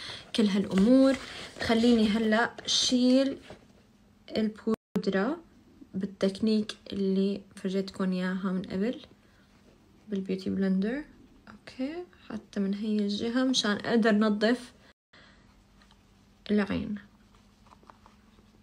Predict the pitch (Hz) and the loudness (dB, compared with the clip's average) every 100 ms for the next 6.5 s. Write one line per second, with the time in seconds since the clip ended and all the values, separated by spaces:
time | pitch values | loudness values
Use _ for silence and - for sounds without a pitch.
0 | _ _ _ _ _ - - - - - | _ _ _ _ _ -20 -20 -20 -20 -10
1 | - 214 - - - - - - - - | -2 -2 -4 -14 -16 -20 -12 -8 -8 -8
2 | - - 247 - 202 - - 226 208 202 | -6 2 4 4 2 -2 0 0 0 -4
3 | 190 - 196 202 196 226 214 202 202 208 | -4 -8 -8 -6 -2 2 2 2 2 0
4 | 220 285 311 - _ _ _ _ _ _ | 0 -2 -4 -16 _ _ _ _ _ _
5 | _ _ _ _ _ _ _ _ - _ | _ _ _ _ _ _ _ _ -20 _
6 | 214 214 - 208 | -4 -4 -4 -4